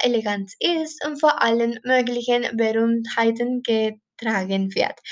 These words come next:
Hugo Boss begann Sport- und Kulturevents aller Art zu sponsoren und schaffte es, ein dynamisches,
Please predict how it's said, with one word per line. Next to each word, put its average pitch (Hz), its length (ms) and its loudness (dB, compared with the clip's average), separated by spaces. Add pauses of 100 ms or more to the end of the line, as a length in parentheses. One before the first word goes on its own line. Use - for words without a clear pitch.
(280)
Hugo 359 200 8
Boss 302 240 8
begann 226 480 4
Sport- 220 500 4
und 226 300 2
Kulturevents 226 1040 2
aller 208 400 2
Art 214 240 2
zu 208 180 -6
sponsoren 247 640 -2 (240)
und 294 180 -2
schaffte 254 340 2
es, 233 320 2
ein 240 220 0
dynamisches, 220 720 0